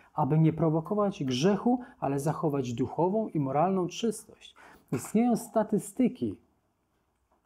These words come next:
sporządzone po przeprowadzeniu anonimowej ankiety pośród amerykańskich pastorów,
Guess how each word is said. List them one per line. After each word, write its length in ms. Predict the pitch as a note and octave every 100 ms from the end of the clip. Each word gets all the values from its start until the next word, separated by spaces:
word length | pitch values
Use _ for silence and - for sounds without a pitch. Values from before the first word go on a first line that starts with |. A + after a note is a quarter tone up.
| _ _ _ _ _ _ _ _ _
sporządzone 800 | - - E3 F3+ E3 E3+ A3 G#3+
po 140 | G3+ G3
przeprowadzeniu 800 | - G3 F#3 E3+ D#3 G3+ G#3+ -
anonimowej 800 | E3 D#3+ D#3 D3 D#3 G3+ A3 G#3
ankiety 520 | E3 D3+ F#3 F#3+ G#3+
pośród 420 | G#3 F3+ D#3+ G3 F3+
amerykańskich 880 | D#3+ D3+ D3 - F#3+ G3 - F3+
pastorów, 840 | - D#3 D#3+ - G#3 E3 F3+ F3+